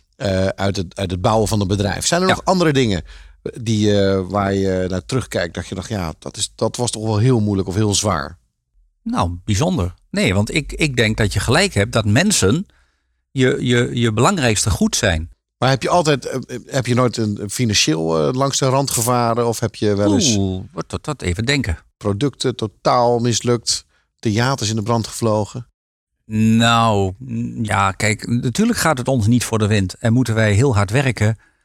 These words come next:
Speaker 2: eh, om de kosten te verdienen. K-, wij zitten, weet je wat onze tegenslag is? Dat we in Enschede zitten.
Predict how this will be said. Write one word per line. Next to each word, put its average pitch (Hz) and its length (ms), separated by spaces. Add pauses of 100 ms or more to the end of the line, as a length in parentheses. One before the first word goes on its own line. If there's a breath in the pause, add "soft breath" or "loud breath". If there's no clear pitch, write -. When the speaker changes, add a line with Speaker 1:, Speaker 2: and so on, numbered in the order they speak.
(380)
Speaker 2:
eh, 104 580 (100)
om 120 160
de 104 80
kosten - 240
te 120 80
verdienen. 92 460 (720)
K-, - 160
wij 170 160
zitten, 185 460 (300)
weet 208 380
je 220 60
wat 180 120
onze 202 260
tegenslag 180 580
is? 208 340 (220)
Dat 165 260
we 160 80
in 135 180
Enschede 127 400
zitten. 90 320